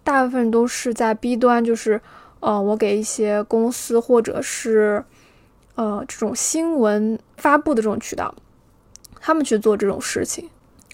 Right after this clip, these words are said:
所以当时呢，我们就聊了一下，呃，准-，就准备开始做这个项目了。但是呢，在做的时候，我们又调研了一些事情啊，比如说做一个网站，你需要备案，然后这个备案呢，它需要有公司资质，然后这个资质呢，又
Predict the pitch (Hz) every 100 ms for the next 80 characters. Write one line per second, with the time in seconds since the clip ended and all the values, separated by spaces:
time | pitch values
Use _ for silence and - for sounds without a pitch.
0 | - - - - 311 285 294 320 - 226
1 | 233 214 202 220 220 214 214 - 254 262
2 | 208 - - - _ _ - 220 - -
3 | - 220 233 - 233 214 - 220 208 -
4 | 254 - - - 196 - 220 - 269 -
5 | 277 233 - - - _ - - - -
6 | 311 302 302 294 302 320 _ _ - 302
7 | 285 - 392 339 254 - 220 220 208 247
8 | 262 339 302 214 208 226 240 - 247 247
9 | - 262 208 220 - 220 226 247 233 240
10 | 247 - - 220 208 - - 233 214 -
11 | 240 262 302 - - 247 247 247 294 285
12 | 294 247 226 226 220 - 214 208 - 214
13 | 226 226 226 240 269 240 - 214 214 220
14 | 220 269 294 269 226 214